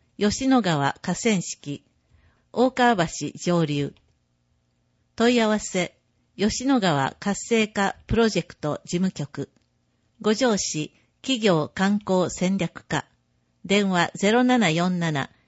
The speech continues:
二二の四ゼロゼロ一。御所市、第三十六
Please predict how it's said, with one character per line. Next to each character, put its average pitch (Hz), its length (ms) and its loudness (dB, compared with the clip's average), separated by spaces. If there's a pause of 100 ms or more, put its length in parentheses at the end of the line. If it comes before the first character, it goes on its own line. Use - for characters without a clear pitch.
(120)
二 247 260 4
二 220 240 4
の 147 240 -2 (100)
四 240 260 4
ゼ 214 160 2
ロ 135 120 0
ゼ 147 200 -2
ロ 156 100 0
一。 139 400 -8 (2500)
御 202 120 0
所 247 180 0
市、 - 360 -6 (400)
第 208 280 4
三 254 320 4
十 170 180 2
六 156 180 0